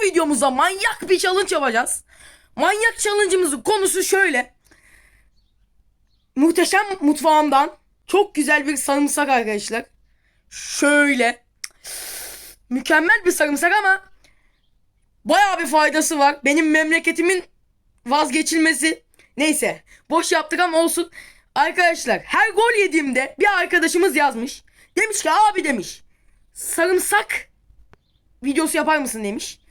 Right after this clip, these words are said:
Ben de dedim, "Sıkıntı yok, sarımsak videosu yapacağım." dedim.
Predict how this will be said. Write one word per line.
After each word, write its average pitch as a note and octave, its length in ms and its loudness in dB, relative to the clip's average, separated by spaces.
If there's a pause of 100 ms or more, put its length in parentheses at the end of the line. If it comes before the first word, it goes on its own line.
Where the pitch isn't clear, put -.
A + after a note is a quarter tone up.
(280)
Ben D#4 220 0
de F4+ 60 2
dedim, F4 180 2 (580)
"Sıkıntı - 540 -2
yok, D4 160 0
sarımsak E4+ 840 -2
videosu D4 360 0
yapacağım." D4+ 300 0
dedim. C#4 200 -2